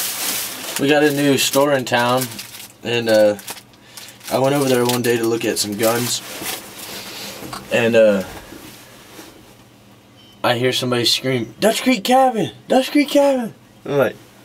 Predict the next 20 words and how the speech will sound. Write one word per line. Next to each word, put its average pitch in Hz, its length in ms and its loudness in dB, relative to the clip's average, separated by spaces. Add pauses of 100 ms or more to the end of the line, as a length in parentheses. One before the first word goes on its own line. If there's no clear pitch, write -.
(220)
"What?" 233 180 -2 (760)
I, 113 80 2
like, 113 200 0
figured 139 280 2
it 127 60 2
was 113 100 0
one 117 140 -2
of 113 60 -2
my 101 100 2
friends 117 440 -6 (100)
that 110 180 4
I 107 40 0
know 113 220 0
just 104 220 -6
playing 110 220 -2
around 104 240 2
with 117 80 -4
me, 120 180 -6 (760)
but, 110 220 4
um, 101 320 -4